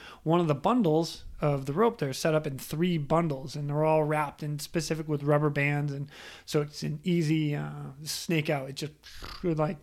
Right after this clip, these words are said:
runs right out. So anyway, so one of the bundles had fallen out of the aircraft, and then the rotor wash had kind of blown that tagline or the trail line back to the tail. And they were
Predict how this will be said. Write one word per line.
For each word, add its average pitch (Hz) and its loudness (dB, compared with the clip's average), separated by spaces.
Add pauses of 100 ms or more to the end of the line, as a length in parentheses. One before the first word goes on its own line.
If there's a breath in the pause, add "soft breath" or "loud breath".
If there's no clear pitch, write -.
(380 soft breath)
runs 165 8
right 160 10
out. 139 4 (640 loud breath)
So 196 8
anyway, 214 12
so 165 8
one 160 4
of 175 8
the 156 8
bundles 175 6
had 147 4
fallen 147 4
out 135 2
of 127 0
the 139 2
aircraft, 175 -2
and 139 4
then 135 0 (380)
the 135 0
rotor 170 6
wash 135 -2
had 143 0
kind 143 2
of 131 -2
blown 151 6
that 143 -2 (280)
tagline 151 -2 (480 soft breath)
or 147 0
the 135 -2
trail 254 4
line 143 4
back 135 -2
to - -6
the 143 -4
tail. 277 0 (180)
And 139 -2 (540 soft breath)
they 165 8
were 233 4